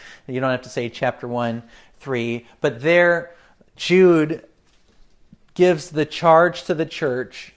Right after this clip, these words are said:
to contend for the faith that was once for all delivered to the saints.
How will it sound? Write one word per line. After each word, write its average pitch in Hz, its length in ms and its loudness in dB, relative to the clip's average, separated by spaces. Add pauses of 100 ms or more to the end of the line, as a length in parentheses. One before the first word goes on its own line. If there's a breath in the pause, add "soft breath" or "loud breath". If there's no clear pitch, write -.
(100)
to 165 100 -8
contend 165 720 -8
for - 160 -8
the 131 140 -4
faith - 640 -10 (400 soft breath)
that 123 160 -4
was 120 180 -8
once 143 380 -4
for 135 200 -6
all 117 320 -6
delivered 117 560 -12
to - 80 -16
the 110 120 -16
saints. - 640 -20